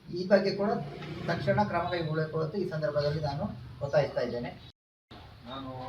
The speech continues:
Speaker 2: ಕುಕ್ಕೆ ಸುಬ್ರಹ್ಮಣ್ಯ ದೇವಸ್ಥಾನದ ಈಗಿನ ಆಡಳಿತ ಮಂಡಳಿಯವರ ವೈಫಲ್ಯದ ಬಗ್ಗೆ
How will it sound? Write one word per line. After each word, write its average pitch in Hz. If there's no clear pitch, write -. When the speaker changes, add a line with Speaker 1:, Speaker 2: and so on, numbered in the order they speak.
Speaker 2:
ಕುಕ್ಕೆ 160
ಸುಬ್ರಹ್ಮಣ್ಯ 143
ದೇವಸ್ಥಾನದ 135
ಈಗಿನ 151
ಆಡಳಿತ 143
ಮಂಡಳಿಯವರ 131
ವೈಫಲ್ಯದ 139
ಬಗ್ಗೆ 127